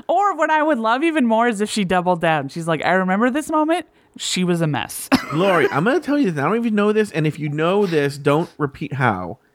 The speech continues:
Speaker 2: But you know we're only one degree away from Kyra Sedgwick, right?
Speaker 1: We're not one degree away from Kyra Sedgwick.
Speaker 2: Yes, we are.
Speaker 1: How?
Speaker 2: I can't say if you don't know.
Speaker 1: How do you, what? That makes no
Speaker 2: Yes.
Speaker 1: sense.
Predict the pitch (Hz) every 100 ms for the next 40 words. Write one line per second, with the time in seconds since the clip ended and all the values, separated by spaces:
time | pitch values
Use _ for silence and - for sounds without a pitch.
0 | _ - 180 220 214 294 311 185 185 185
1 | 117 120 147 127 107 117 117 101 101 101
2 | - 98 101 80 - 98 - - 85 90
3 | _ _ _ _ _ _ _ _ _ -
4 | 202 - - 403 208 190 202 220 185 180
5 | 185 190 160 165 165 165 165 156 160 151
6 | 147 151 139 180 247 - _ _ _ _
7 | _ _ _ _ _ _ _ _ _ _
8 | _ _ _ 120 - 240 180 247 220 139
9 | - _ _ _ _ _ 120 117 160 147
10 | 240 302 165 139 143 139 131 104 107 -
11 | _ _ _ _ _ _ _ _ _ _
12 | - - 269 285 277 - - 247 349 453
13 | - - _ 247 302 202 285 269 330 180
14 | -